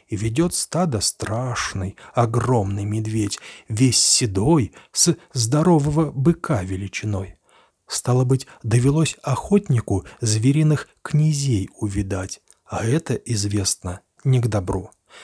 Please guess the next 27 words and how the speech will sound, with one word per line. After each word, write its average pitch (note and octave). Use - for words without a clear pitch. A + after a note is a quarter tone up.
Где C#3+
уж A2
тут -
стрелять? G2
Делать D3
нечего. G2+
Подобрал C#3
охотник B2
винтовку G#2
и D#3+
пошел D#3+
назад D#3+
в -
ту F3
сторону, F#3
где B2+
его C#3
селенье A#2
было. F#2+
Шел, C3
шел. C3
Надо C#3
бы C3
и C3+
знакомым A#2+
местам D3+
показаться, G2